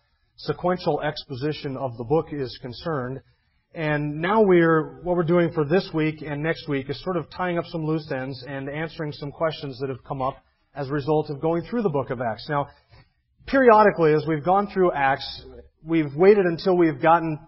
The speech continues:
to the end of a series, sort of a theme that has been developed in the book. And then what we've done is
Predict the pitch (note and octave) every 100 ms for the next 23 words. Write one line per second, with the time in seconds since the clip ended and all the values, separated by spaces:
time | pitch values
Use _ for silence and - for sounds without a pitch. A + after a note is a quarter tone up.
0 | - E3 D#3 D3+ C#3+ D3 E3 F3+ D#3+ D3
1 | D3 C#3 B2+ - F3 F3 E3 C#3+ F3+ D#3+
2 | C3+ - G#3+ G3+ E3+ C#3+ A#2+ D3+ D3 C#3
3 | D#3 D#3 D3+ C#3 B2 D3+ - C#3 C#3+ D3+
4 | D#3 D#3+ C#3+ D3+ C#3+